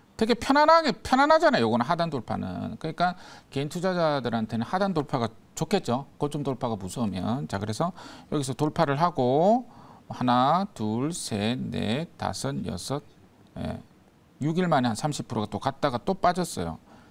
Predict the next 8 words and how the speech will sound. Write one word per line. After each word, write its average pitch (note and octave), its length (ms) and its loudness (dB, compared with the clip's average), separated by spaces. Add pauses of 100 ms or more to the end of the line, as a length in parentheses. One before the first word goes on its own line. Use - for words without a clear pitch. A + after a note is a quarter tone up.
(140)
자, A2 120 -6
그래서 F#3 340 0
다시 E3+ 260 0
또 D#3+ 140 -4
올라오고 C#3 360 0
있죠. G#2+ 420 -4 (320)
자, C#3+ 120 -4
그래서 G#3+ 440 4